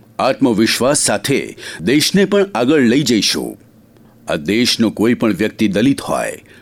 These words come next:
પીડિત હોય, શોષિત હોય, વંચિત હોય, ગામડાનો હોય, ગરીબ હોય,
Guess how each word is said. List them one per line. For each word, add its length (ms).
પીડિત 280
હોય, 460
શોષિત 500
હોય, 380
વંચિત 520
હોય, 400
ગામડાનો 560
હોય, 440
ગરીબ 380
હોય, 400